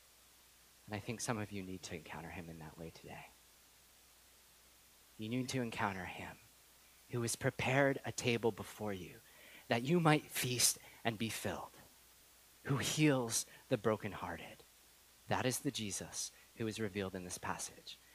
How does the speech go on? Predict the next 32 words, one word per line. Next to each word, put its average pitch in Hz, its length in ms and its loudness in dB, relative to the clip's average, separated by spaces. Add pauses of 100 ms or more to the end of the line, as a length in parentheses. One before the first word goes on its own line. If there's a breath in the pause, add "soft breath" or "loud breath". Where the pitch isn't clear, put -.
and 101 140 -2
that 92 140 0
is 98 140 -2
his - 120 -2
heart 85 240 -4
for 90 160 -4
us. - 360 -10 (840 loud breath)
Let's 98 160 -2
pray. - 240 -6 (1600 loud breath)
Father, 120 260 2
I 110 100 4
thank 117 340 -2
you 85 160 -4 (440)
that 101 160 0
you 101 160 -4
are 92 80 0
with 85 260 -6
us, - 340 -8 (720)
that 123 160 2
you 151 180 6
don't 156 200 10
leave 139 200 6
us 113 140 4
hungry, 120 540 -2 (180)
that 147 80 4
you 147 160 4
prepare 139 400 4
a 113 80 0
feast - 380 -4
before 87 420 -10
us. - 280 -12 (1200 loud breath)
Jesus, 123 680 0